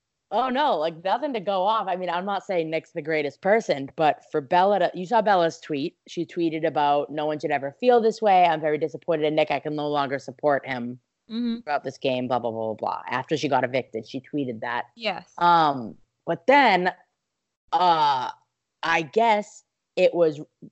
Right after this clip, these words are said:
Speaker 1: leaked that she had a boyfriend going into the house.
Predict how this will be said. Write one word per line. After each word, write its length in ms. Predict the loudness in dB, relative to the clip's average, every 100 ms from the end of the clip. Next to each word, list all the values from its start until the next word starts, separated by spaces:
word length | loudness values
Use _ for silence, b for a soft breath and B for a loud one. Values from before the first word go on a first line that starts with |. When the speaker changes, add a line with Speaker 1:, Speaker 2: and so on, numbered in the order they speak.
| _ -6
Speaker 1:
leaked 600 | -2 0 0 -2 _ -8
that 240 | 0 0 0 -6 _ _
she 240 | -6 0 4
had 140 | 4
a 40 |
boyfriend 720 | 4 4 4 4 2 0 0 0
going 260 | 0 0
into 200 | -4 -6
the 80 | -4
house. 560 | -4 -6 -10 -16 -20